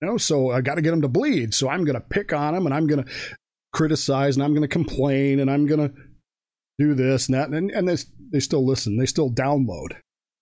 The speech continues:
See, that's, <laughs> that's the key. If you're still listening, you're helping. And if you're still downloading,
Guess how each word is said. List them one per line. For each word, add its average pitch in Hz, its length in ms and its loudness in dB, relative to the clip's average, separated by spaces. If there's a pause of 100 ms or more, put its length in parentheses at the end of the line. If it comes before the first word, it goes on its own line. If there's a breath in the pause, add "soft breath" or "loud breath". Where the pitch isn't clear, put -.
See, 123 60 2
that's, - 280 -4 (140)
<laughs> - 160 -20
that's 180 220 0
the 135 140 0
key. - 500 -4 (360 loud breath)
If 240 220 0
you're 220 140 0
still 269 300 -2
listening, 226 580 0 (2500 loud breath)
you're 196 180 2
helping. 214 580 0 (360)
And 160 140 0
if 165 120 -2
you're 170 80 2
still 156 240 0
downloading, 170 800 2